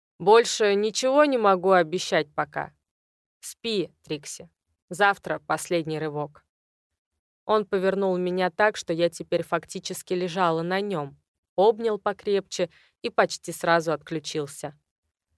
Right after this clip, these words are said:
От тепла вскоре накатила дремота, но две мысли по-прежнему крутились на периферии сознания. Странствие не в счёт.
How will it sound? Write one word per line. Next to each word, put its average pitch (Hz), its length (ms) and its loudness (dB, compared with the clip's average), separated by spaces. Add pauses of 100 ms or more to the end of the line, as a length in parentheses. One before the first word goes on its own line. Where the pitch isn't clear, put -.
(200)
От 202 180 2
тепла 220 400 2
вскоре 180 380 0
накатила 165 580 -4
дремота, 165 640 -4 (500)
но 175 180 0
две 175 220 0
мысли 190 380 -2
по-прежнему 165 680 -2
крутились 170 540 -4
на 160 100 -6
периферии 160 540 -6
сознания. 151 760 -4 (880)
Странствие 190 1000 -2
не 190 240 -4
в 190 60 -12
счёт. 156 440 -4